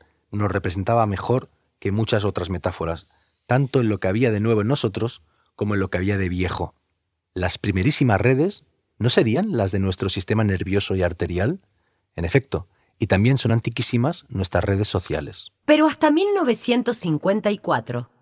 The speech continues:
Speaker 2: el antropólogo J A Burns no comenzó a usar sistemáticamente la noción red social para referirse a los sistemas de relación humana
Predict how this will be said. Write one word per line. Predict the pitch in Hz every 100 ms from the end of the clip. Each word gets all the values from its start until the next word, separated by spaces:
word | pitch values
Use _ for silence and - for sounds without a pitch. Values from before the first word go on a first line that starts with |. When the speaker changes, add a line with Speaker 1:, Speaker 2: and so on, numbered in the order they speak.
| -
Speaker 2:
el | 226
antropólogo | 214 214 240 233 320 311 165 127 120
J | - 233 233 175 147
A | 175 185 143
Burns | 127 190 175 139 143 - - _ _ -
no | 302 349
comenzó | 269 208 175 233
a |
usar | 220 180 202 185 190
sistemáticamente | - 208 - 160 151 190 220 226 185 135 127 160
la | 160 185
noción | 156 160 165 165 160
red | 147 143 156
social | 214 202 214 151 160
para | 196 165
referirse | 139 139 151 147 165 -
a | 220
los | 180
sistemas | - 131 - 156 165
de | 165
relación | 139 139 135 - 147
humana | 165 180 147 165